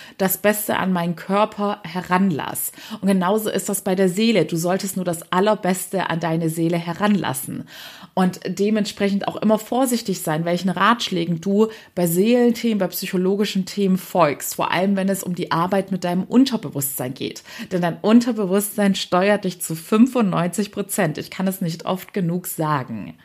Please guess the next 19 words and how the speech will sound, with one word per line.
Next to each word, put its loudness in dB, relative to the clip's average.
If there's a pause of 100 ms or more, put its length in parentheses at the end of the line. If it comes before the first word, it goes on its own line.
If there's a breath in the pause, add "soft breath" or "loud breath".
(460 loud breath)
Also 4
angenommen, 6
ich 2
würde 2
sagen, 2
„Nö, 4
ich -4
investiere 0
nicht 4
in -2
meine -4
Haare.“ -6
Dann -2
wäre 2
die -6
Konsequenz, -2
dass -2
eines 2
Tages -2